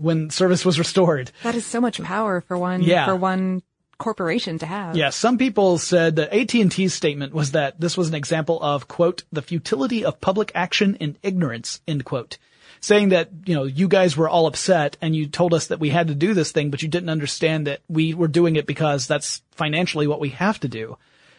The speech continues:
Speaker 1: Other people said, "No, A T and T held the state hostage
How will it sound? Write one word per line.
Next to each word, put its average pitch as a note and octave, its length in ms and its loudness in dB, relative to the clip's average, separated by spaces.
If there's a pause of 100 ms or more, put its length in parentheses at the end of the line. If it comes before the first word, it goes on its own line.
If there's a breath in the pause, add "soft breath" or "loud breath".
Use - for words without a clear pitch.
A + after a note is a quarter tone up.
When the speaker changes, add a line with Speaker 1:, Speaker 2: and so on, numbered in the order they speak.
(200 soft breath)
Speaker 1:
Other C4+ 160 4
people C4 260 4
said, F3 300 2 (240 loud breath)
"No, D4 160 4
A C#4 100 2
T A3 140 0
and F3+ 100 2
T E3 120 0
held D3 260 -2
the C#3+ 80 -4
state C#3 260 -4
hostage - 580 -6